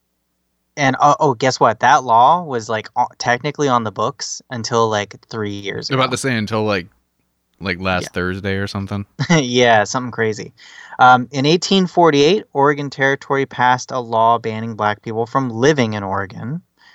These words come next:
Speaker 2: I've heard
Speaker 1: Yeah.
Speaker 2: about that. I heard that that happened.
Speaker 1: Yeah. Um, in eighteen fifty, Oregon gave all white,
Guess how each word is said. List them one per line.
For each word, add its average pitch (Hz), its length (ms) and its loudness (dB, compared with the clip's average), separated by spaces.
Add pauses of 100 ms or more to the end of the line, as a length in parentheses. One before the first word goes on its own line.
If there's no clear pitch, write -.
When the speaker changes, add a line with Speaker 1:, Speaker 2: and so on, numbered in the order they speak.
Speaker 2:
I've 190 200 -2
heard 277 180 0
Speaker 1:
Yeah. 269 60 -2
Speaker 2:
about 151 280 -2
that. 92 320 -4
I 110 120 -2
heard 170 300 -2
that 170 180 -4
that 117 180 0
happened. 98 500 -14 (540)
Speaker 1:
Yeah. 120 280 0 (680)
Um, 120 400 2 (240)
in 139 140 -2
eighteen 147 400 -2
fifty, 165 520 0 (220)
Oregon 131 460 2
gave 123 320 0
all 131 420 4
white, 120 320 0